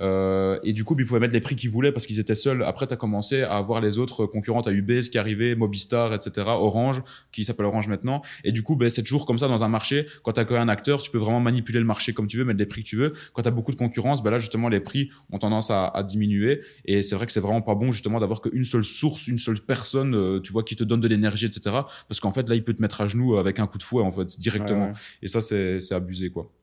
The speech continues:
Speaker 1: Une autre question, euh, qui est toujours intéressante, tu vois, pour, euh, pour les gens de notre âge, et cetera, ou plus vieux ou plus jeunes qui veulent, qui veulent se lancer aussi, euh, que j'aime bien poser, parce que moi, c'est une question justement qu'on me pose aussi au-, aujourd'hui. Tu vois, ma communauté sur Insta, et cetera, c'est,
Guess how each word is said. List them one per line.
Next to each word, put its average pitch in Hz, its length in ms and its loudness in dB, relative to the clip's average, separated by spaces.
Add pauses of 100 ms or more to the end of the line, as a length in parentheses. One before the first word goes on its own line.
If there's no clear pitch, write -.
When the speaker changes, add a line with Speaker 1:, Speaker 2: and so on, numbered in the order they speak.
(340)
Speaker 1:
Une 127 120 2
autre 139 80 -2
question, 156 640 -2
euh, 101 580 4
qui - 160 -6
est 117 60 0
toujours 123 160 -2
intéressante, 123 580 0
tu - 80 -8
vois, 120 140 0
pour, 104 240 -2
euh, 95 180 2
pour 113 100 -4
les 104 60 0
gens 113 100 2
de 113 60 4
notre 107 240 0
âge, 117 320 2
et 107 60 -4
cetera, 113 340 -2
ou 95 380 -2 (320)
plus 104 100 -6
vieux 104 140 2
ou 110 80 6
plus 101 120 -8
jeunes 107 140 0
qui 104 120 -4
veulent, 98 120 -2
qui 113 120 -6
veulent 95 120 0
se - 80 -4
lancer 98 260 -2
aussi, 104 360 -4 (340)
euh, 95 300 2
que - 160 -2
j'aime 110 160 4
bien 113 160 2
poser, 123 500 2 (240)
parce - 180 -8
que 113 60 -2
moi, 113 100 2
c'est 127 100 -2
une 107 60 0
question 110 200 -2
justement 117 220 -2
qu'on 113 120 -2
me 98 40 -4
pose 110 220 0
aussi 110 220 -2
au-, 107 200 2
aujourd'hui. 107 360 -2
Tu 107 100 -8
vois, 107 120 2
ma 110 100 0
communauté 104 280 -4
sur 107 120 -8
Insta, 98 180 -4
et 90 60 -10
cetera, 110 240 -4
c'est, 104 240 -2